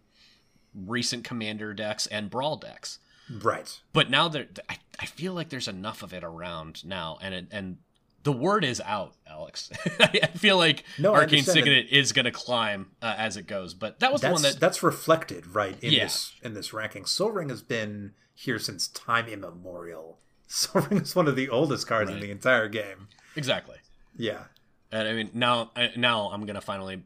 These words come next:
Speaker 1: do the smart thing, and I'm gonna start to scroll up and see if there is a big disparity between. Yeah, so in the past month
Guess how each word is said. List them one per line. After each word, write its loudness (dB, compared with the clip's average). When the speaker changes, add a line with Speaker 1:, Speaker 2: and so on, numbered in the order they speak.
Speaker 1:
do -6
the -8
smart -4
thing, -10
and -10
I'm -10
gonna -10
start -8
to -12
scroll -8
up -10
and -12
see -6
if -12
there -12
is -12
a -16
big -14
disparity -10
between. -12
Yeah, 4
so 4
in 4
the -2
past 6
month -4